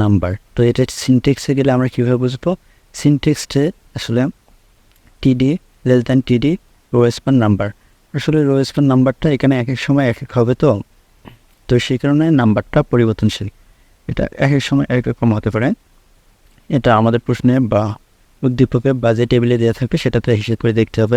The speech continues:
আমাদের রো কটা আসে, কলাম কটা আসে। তো সেখানে এই স-, রো এর সংখ্যাটা এখানে বসায় দিতে হবে,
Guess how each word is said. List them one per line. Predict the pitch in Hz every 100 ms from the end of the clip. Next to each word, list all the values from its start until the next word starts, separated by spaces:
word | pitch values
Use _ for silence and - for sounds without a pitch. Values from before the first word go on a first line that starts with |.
| 123
আমাদের | 107 110 127 _ _ _ _ _ -
রো | 127 123
কটা | 127 131 127
আসে, | - -
কলাম | 120 113 107
কটা | 101 101
আসে। | - 110 104 _ _ _ _
তো | 127 123
সেখানে | 131 139 147
এই | 143
স-, | - 135
রো | 120 127
এর | -
সংখ্যাটা | - 123 120 127
এখানে | 123 110
বসায় | 104 110
দিতে | 107 117
হবে, | 117